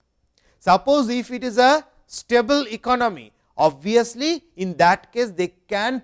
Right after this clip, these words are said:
probably take a little extra risk than at a particular location where economy is not stable,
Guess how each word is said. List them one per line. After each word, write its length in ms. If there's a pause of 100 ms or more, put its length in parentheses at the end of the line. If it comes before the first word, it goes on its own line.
probably 840
take 500 (320)
a 60
little 520 (280)
extra 580
risk 420 (100)
than 440 (1040)
at 160
a 40
particular 800 (260)
location 680
where 400 (240)
economy 580
is 160
not 400
stable, 580